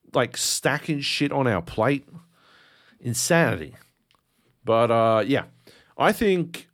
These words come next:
like, so we made it s-, to the sixth lab, sixth, I think, lab, and, uh,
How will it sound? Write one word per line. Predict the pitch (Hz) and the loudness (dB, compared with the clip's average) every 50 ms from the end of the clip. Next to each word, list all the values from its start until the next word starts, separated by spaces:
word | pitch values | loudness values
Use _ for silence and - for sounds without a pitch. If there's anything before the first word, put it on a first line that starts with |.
| _ - | _ 0
like, | 139 135 127 | 0 0 2
so | - - 160 | 2 0 2
we | 165 185 214 214 | 2 2 0 2
made | 214 208 190 170 | 0 2 2 2
it | 139 - - | 0 -2 -6
s-, | - - - - - - - - - - - - _ _ _ _ _ _ _ _ _ _ _ _ _ _ _ _ _ _ _ | -8 -6 -6 -4 -4 -6 -6 -8 -8 -10 -10 -12 _ _ _ _ _ _ _ _ _ _ _ _ _ _ _ _ _ _ _
to | - - 139 | -4 -4 -2
the | 120 120 117 110 110 104 101 98 98 | 0 2 2 2 2 2 2 0 -2
sixth | - - - - - 160 - - - - - _ - - _ _ _ _ _ _ _ _ _ _ _ _ | -4 -6 -6 -4 -4 -6 -6 -6 -12 -14 -14 _ -20 -20 _ _ _ _ _ _ _ _ _ _ _ _
lab, | - 110 120 123 131 147 170 196 226 240 - - _ _ _ _ _ _ _ _ _ _ _ _ | -4 -4 -2 -2 -2 -4 -4 -6 -8 -12 -14 -16 _ _ _ _ _ _ _ _ _ _ _ _
sixth, | - - 202 208 - - - _ - | -16 -14 -14 -14 -14 -20 -20 _ -12
I | - 135 | -10 -10
think, | 131 - 156 180 170 - - _ _ _ _ _ _ _ _ | -8 -6 -8 -8 -10 -14 -20 _ _ _ _ _ _ _ _
lab, | 107 113 117 131 160 165 170 165 - | 0 0 2 0 0 -2 -2 -6 -6
and, | 104 110 110 107 104 98 110 | -4 -2 -2 -2 -4 -2 0
uh, | 104 104 98 95 95 95 92 92 87 | 2 2 2 4 2 2 2 2 0